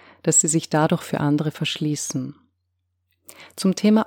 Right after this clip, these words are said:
Aufmerksamkeit und Bewusstheit berichtet Doktor Lee von einer Studie, die unter anderem an der Harvard University und einigen anderen renommierten Universitäten durchgeführt wurde, in welcher Teilnehmer im Alter von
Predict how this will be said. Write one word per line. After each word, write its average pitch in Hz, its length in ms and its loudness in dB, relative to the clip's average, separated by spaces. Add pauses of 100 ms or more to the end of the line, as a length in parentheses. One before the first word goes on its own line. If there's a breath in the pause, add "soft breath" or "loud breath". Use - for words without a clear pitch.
Aufmerksamkeit 202 800 0
und 170 140 0
Bewusstheit 170 500 0
berichtet - 400 0
Doktor 165 280 2
Lee 180 140 2
von - 180 -2
einer 151 200 2
Studie, 202 440 0
die 165 100 0
unter 165 300 0
anderem 165 300 0
an 156 100 0
der - 220 -4
Harvard 165 340 0
University 147 760 0 (300 loud breath)
und 180 300 2
einigen 170 420 2
anderen 156 360 0
renommierten 156 540 2
Universitäten 151 760 0
durchgeführt 143 680 -2
wurde, 147 340 2 (360 loud breath)
in 165 160 4
welcher 190 400 0
Teilnehmer 202 800 -2
im 160 180 -4
Alter 160 340 -2
von 151 220 -2